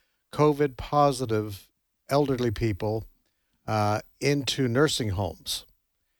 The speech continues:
and resulted in a high number of deaths in nursing homes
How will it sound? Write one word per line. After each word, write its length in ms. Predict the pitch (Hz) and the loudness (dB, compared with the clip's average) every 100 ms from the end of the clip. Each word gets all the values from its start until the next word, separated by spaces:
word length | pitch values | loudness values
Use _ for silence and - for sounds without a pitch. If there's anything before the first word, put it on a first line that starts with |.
| _ _ | _ _
and 380 | 131 131 127 123 | 0 2 2 2
resulted 520 | 127 117 147 151 147 | 2 4 2 0 -2
in 160 | 127 117 | 0 0
a 80 | |
high 240 | 107 139 156 | 0 0 0
number 300 | 147 139 131 | 0 -2 -4
of 100 | 117 | 0
deaths 340 | 123 107 - | -2 -2 -4
in 80 | 120 | -4
nursing 360 | 113 104 123 98 | -2 -2 -4 -4
homes 480 | 107 104 107 101 | -2 -2 -4 -8